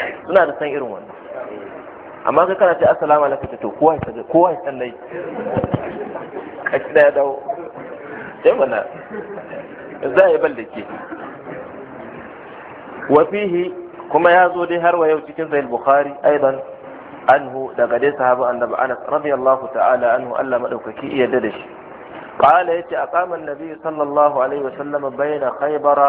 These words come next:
والمدينة ثلاث ليال يبني عليه بصفية. Manzon Allah tsira da aminci Allah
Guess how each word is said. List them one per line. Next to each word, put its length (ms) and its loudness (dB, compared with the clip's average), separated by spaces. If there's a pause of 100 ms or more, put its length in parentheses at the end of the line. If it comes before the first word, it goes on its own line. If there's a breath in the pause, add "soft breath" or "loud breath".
(160)
والمدينة 800 -2 (260)
ثلاث 400 6
ليال 560 4 (3000)
يبني 420 4
عليه 540 2
بصفية. 600 -2 (840)
Manzon 240 4
Allah 320 4
tsira 240 2
da 160 4
aminci 240 -4
Allah 240 0